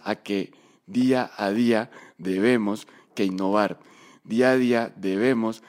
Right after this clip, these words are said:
que estar en un aprendizaje constante. No es admisible para un emprendedor o un líder en pleno siglo veintiuno el no estarse renovando. Hoy en día, con este mundo tan cambiante que tenemos, que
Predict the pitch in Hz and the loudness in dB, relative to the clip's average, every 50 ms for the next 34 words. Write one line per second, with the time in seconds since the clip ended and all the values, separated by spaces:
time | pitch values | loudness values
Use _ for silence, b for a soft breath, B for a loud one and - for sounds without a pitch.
0 | B B B B B - 107 101 90 - - 101 110 110 - - - - 95 101 | B B B B B -6 -6 -6 -4 -2 0 0 0 0 -2 -8 -12 -8 -6 -6
1 | 104 101 104 101 - 104 107 104 104 104 98 95 98 90 90 90 98 101 B B | -4 -4 -4 -6 -4 -4 -6 -6 -6 -6 -8 -6 -6 -4 -4 -4 -4 -6 B B
2 | B B B B B - - 117 107 98 87 90 - - - - 98 110 110 101 | B B B B B -8 -2 -2 -2 -2 -2 -6 -10 -10 -4 -2 0 0 0 -2
3 | - - 85 80 80 _ B B B B B B B - 90 98 107 107 - 123 | -4 -8 -10 -10 -10 _ B B B B B B B -8 -4 -4 -2 0 0 0
4 | 131 131 143 139 123 101 - 117 117 117 104 104 107 104 B B B B B B | 2 2 2 0 0 -2 0 0 0 2 2 0 -2 -4 B B B B B B
5 | B 104 101 95 92 90 98 104 107 - 110 120 120 120 104 92 92 95 98 98 | B -2 0 0 0 -2 -4 -4 -4 -4 -4 -2 -2 -2 -2 -2 0 0 -2 -2
6 | - - B B B B B B - 90 92 98 104 110 120 117 110 104 107 - | -4 -8 B B B B B B -6 -4 -4 -2 0 0 2 2 2 2 0 -2
7 | - - 101 98 - - 104 110 117 123 123 120 127 120 120 131 127 113 101 90 | -4 -8 -8 -8 -4 -2 0 0 0 0 -2 -2 -4 -2 0 0 0 0 -2 -2
8 | - 104 110 107 107 104 120 147 B B B B B B B B - 104 104 101 | -2 -2 0 0 0 -2 -4 -6 B B B B B B B B -2 -2 -2 0
9 | 110 117 123 123 127 123 - - 123 120 120 - 127 120 117 123 127 123 113 98 | 0 0 0 0 0 -2 -2 -2 -2 -2 -2 -2 -4 -2 -2 -2 -2 0 0 0
10 | 98 117 123 123 107 95 87 82 B B B B B B B B B B 117 131 | 2 2 2 0 -2 -4 -6 -10 B B B B B B B B B B 0 2
11 | 139 151 151 139 131 117 87 76 - - B B B B B B - 98 110 113 | 2 2 2 2 2 0 0 -2 -6 -14 B B B B B B -8 -4 -4 -4
12 | 104 - 117 120 127 131 127 131 131 - - 127 123 127 120 - 123 107 98 95 | -2 -2 -2 -2 0 0 0 -2 -2 -2 -2 -2 -2 -4 -6 -4 -4 -4 -4 -4
13 | 95 95 98 117 113 113 110 98 107 104 - 120 117 - 98 92 90 98 98 95 | -6 -6 -4 -2 -2 -2 -4 -4 -6 -6 -4 -4 -4 -4 -4 -4 -2 -2 -2 -2
14 | 98 98 101 - B B B B B B B B B B B _ - 110 110 107 | -2 -4 -6 -8 B B B B B B B B B B B _ -2 0 2 2
15 | 104 98 92 - | 2 0 -2 -6